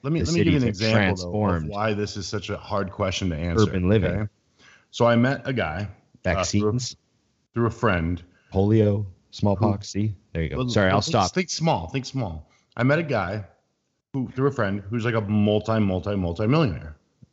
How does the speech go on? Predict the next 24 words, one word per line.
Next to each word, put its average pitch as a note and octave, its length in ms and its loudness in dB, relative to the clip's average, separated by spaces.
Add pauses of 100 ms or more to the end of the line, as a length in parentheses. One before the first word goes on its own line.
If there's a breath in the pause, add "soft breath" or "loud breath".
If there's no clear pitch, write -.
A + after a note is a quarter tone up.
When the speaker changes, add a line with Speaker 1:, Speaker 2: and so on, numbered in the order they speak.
(140)
Speaker 2:
Mm-hmm. E2 220 0 (540)
Speaker 1:
Talking, A2 560 -2
and G2+ 100 0
I, G2 200 0
he, G2 280 -2
I G2+ 60 -4
was G2+ 160 -4
like, G#2+ 180 0
"Oh, E3+ 140 0
what C3+ 140 6
do C3 40 6
you, B2 140 4
what B2+ 120 4
do C3 40 6
you B2 100 8
do?" A2 360 6
Thinking A2 320 4
it - 20 0
was F#2+ 100 0
a G2 60 0
big G2 180 2
thing. B2+ 140 0
He A2 100 4
goes, G2 160 0